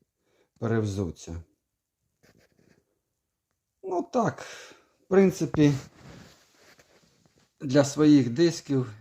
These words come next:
і для першого разу роботи з алюмінієвими дисками, я вважаю, що нормально.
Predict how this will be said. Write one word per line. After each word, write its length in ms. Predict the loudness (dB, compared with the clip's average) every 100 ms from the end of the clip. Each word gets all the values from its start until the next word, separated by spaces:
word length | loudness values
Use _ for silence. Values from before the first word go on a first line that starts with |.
| -12
і 100 | -8
для 180 | -6
першого 680 | -6 -2 -2 -2 -4 -2 0
разу 520 | 2 2 2 2 0 0 -18 -20 -20 -20 -20 -20 _ -14 -14 _ -20 -20 -20 -20 _ -20 -20 _
роботи 720 | -4 -2 0 2 2 2 0 0 -14 _ _ _ _ _ -18
з 320 | -12 -4 -4 -6 -16 _ _ _ _ _ _ _ -12
алюмінієвими 800 | -4 0 2 2 2 0 0 -2
дисками, 680 | -2 -4 -6 -8 -6 -6 -8 _ _
я 200 | -14 -10
вважаю, 600 | -10 -10 -12 -12 -12 -14 -16 _ _ _
що 240 | -20 -16
нормально. 760 | -14 -12 -12 -12 -14 -16 -18